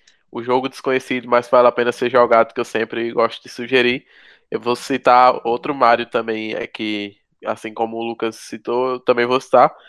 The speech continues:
é o Super Mario three D Land. Esse não é tão esquecido assim, mas eu acho que ele ficou meio que num limbo também, é, por conta que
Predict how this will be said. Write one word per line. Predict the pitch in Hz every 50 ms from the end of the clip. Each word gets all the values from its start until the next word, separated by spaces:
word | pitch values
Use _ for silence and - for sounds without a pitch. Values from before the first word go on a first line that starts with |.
| - - _ _ _ -
é | - 120
o |
Super | 117 - 147 131 135 135
Mario | 135 131 135 139 135
three | - - 139 131
D | 135 143
Land. | 156 165 143 117 110 107 104 - - -
Esse | 107 127 139 - - 180
não | 208 190 190 185
é | 175 170 160
tão | - - _ - 131 139 143
esquecido | 160 - - - 190 - 143 131 123 123
assim, | 123 127 - 131 123
mas | 131 135 135 131
eu | 139 131
acho | 127 127 -
que | -
ele | 131 127
ficou | - - 131 123
meio | 123 123 123
que | 123 - 131
num | 127 135 143 139
limbo | 127 117 117 120 131 131
também, | - - 113 110 107 104 113 127 _ _ _ _ _ _ _ _ _ _ -
é, | - 107 104 104 104 104 104 104 104 104 104 104 98 95 101 - _
por | - 107 -
conta | - 120 117 113 - 117
que | - - - 113 113 113 113 113 113 113 110 110 101